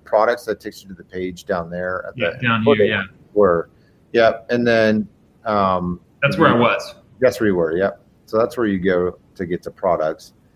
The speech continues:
Speaker 1: And
Speaker 2: Hmm.
Speaker 1: then if you're looking at just the high level, you just click on any of those top level tabs, and they just give you a one-liner for everything that it does. So if you click on consolidate,
Speaker 2: Right.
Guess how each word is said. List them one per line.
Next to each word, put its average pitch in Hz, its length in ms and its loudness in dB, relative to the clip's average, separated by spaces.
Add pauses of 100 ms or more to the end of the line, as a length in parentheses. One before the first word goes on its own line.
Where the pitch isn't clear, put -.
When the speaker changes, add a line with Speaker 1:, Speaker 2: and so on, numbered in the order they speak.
(180)
Speaker 1:
And 107 100 -4
Speaker 2:
Hmm. 104 60 0
Speaker 1:
then 98 340 4
if - 140 -20
you're 110 200 2
looking 117 400 2
at 95 320 0
just 95 160 -8
the 98 240 2
high 107 220 0
level, 92 480 2
you 95 60 -10
just 95 140 -8
click 113 180 -6
on 95 120 -2
any 98 140 0
of 95 40 -2
those 92 140 -4
top 87 260 -6
level 90 480 -2
tabs, - 460 -6 (400)
and 101 100 -2
they 101 60 0
just 95 180 -4
give 101 140 -4
you 98 100 2
a 90 60 -2
one-liner 85 680 -4 (680)
for 90 280 2
everything 90 380 -4
that 80 140 -6
it 73 100 -14
does. - 460 -6
So - 140 -12
if - 60 -12
you - 60 -20
click 90 220 -8
on 85 160 -4
consolidate, 87 640 0
Speaker 2:
Right. - 0 -